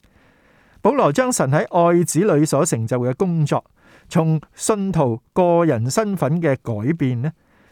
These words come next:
轉移到一個普世性嘅影響啦。喺保羅嘅用法當中，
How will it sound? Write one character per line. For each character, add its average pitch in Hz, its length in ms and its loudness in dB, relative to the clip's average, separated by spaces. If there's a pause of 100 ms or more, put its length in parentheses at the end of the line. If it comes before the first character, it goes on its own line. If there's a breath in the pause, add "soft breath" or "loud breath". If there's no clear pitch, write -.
轉 147 500 2
移 127 180 0
到 135 180 2
一 180 100 2
個 143 340 2
普 120 340 -2
世 139 280 0
性 120 180 -4
嘅 120 80 -4
影 107 240 -4
響 113 240 -4
啦。 123 100 -6 (800 soft breath)
喺 254 200 2
保 220 160 2
羅 196 180 2
嘅 180 120 0
用 143 180 0
法 160 140 0
當 180 260 2
中， 160 260 -2